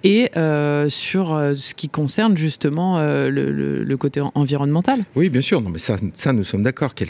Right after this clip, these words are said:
Speaker 2: des, des biens entièrement rénovés, et cetera, il y a quand même un avantage, notamment avec l'évolution, mais avant que Sedan, si on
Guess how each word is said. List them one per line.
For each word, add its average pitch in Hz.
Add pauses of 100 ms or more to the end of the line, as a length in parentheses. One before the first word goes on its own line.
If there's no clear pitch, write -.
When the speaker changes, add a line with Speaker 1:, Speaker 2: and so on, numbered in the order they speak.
(140)
Speaker 2:
des, 92
des 92
biens 104
entièrement 98
rénovés, 95
et 101
cetera, 107
il 92
y -
a 87
quand 101
même 98
un 95
avantage, 95
notamment 101
avec 95
l'évolution, 113
mais 113 (280)
avant 113
que 113
Sedan, 123
si -
on 90